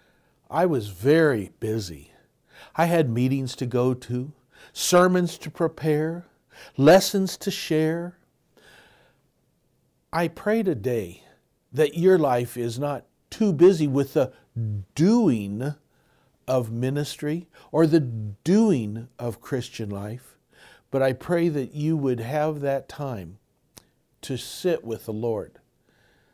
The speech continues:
Like Mary, who chose the right way, was willing to sit at the feet of Jesus, while Martha, doing good things,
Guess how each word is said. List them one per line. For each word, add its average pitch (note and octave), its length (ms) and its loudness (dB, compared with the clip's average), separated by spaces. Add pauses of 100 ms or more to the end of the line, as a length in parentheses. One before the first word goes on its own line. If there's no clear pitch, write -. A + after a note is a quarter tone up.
(200)
Like D3+ 260 0
Mary, C#3+ 680 -2 (380)
who C#3+ 180 4
chose D3+ 520 2
the A2+ 240 -4 (240)
right D#3 420 2
way, G2+ 380 -10 (460)
was C3+ 240 2
willing F3 360 2
to F3 100 -2
sit C#3+ 280 -4
at C#3+ 140 -6
the C#3 80 -4
feet C#3 340 -4
of B2+ 160 -6
Jesus, A2+ 760 -10 (600)
while D3 220 8
Martha, D#3 480 2
doing F3+ 480 2
good D#3+ 280 2
things, D3+ 680 -2